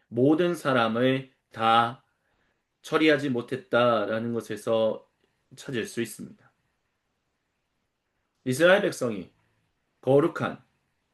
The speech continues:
주님의 온전한 백성으로 살아가야 하는 데 있어서 걸림돌이 될 수 있는 사람들이 있다라는 것을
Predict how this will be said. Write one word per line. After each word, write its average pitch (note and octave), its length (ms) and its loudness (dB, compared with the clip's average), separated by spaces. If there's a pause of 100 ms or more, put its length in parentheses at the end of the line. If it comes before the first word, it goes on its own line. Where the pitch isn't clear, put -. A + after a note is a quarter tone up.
(120)
주님의 A#2+ 280 0
온전한 C#3+ 500 4
백성으로 D3+ 680 2
살아가야 D3+ 480 4
하는 C#3 200 0
데 C#3 140 4
있어서 - 360 -6 (920)
걸림돌이 G3 640 8
될 E3 140 4
수 E3 160 -4
있는 C#3+ 320 0
사람들이 A2+ 680 -2
있다라는 A2+ 880 4
것을 E2+ 400 -10